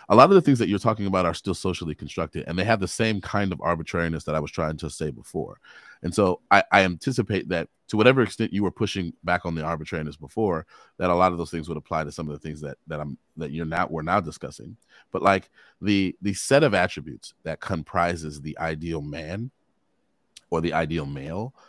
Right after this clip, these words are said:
um, actually varies by society. It's not even uniform across cultures. Um, I think that's one way of getting real quick at,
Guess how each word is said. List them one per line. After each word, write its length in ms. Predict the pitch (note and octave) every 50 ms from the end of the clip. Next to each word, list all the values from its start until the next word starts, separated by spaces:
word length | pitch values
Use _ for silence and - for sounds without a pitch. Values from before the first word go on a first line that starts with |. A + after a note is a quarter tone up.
| - - - - _ -
um, 380 | F2 F2+ E2+ E2 D#2+ D2+ C#2 - _
actually 280 | G2+ A#2+ - - A2 F#2+
varies 380 | C#2+ D#2 F#2 F#2 F#2+ F#2 D#2+ D2
by 160 | D2+ D2+ D2+
society. 540 | - - - - E2 D2+ D2+ C#2+ C2 B1 G#1+
It's 180 | A#1 - -
not 120 | A2 G#2 G2
even 200 | E2+ D2 C#2 C#2
uniform 560 | D2+ D#2+ D#2+ D#2 - - D2 C#2 C2+ B1 -
across 400 | - - - C#2+ B1 B1+ - - - _ _ _ _ _ _ -
cultures. 420 | - D#2+ D2 - - - - - - - - - - - - _
Um, 180 | - E2 E2 - -
I 60 | G#2+
think 140 | B2+ C#3+ C3+
that's 160 | B2 G#2 E2+
one 520 | F2 F2 F2+ F#2 G2+ G#2 A2 G#2+ G2+ F#2 -
way 460 | E2+ F2 F#2+ F#2 F2+ E2+ E2 D#2+ -
of 240 | - E2 E2 D2 C#2+
getting 360 | D2+ F#2+ F#2 E2+ D#2 D2+ D2
real 180 | D#2+ F#2 F2 D#2+
quick 320 | - - G2+ F2+ D#2 - -
at, 160 | E2 E2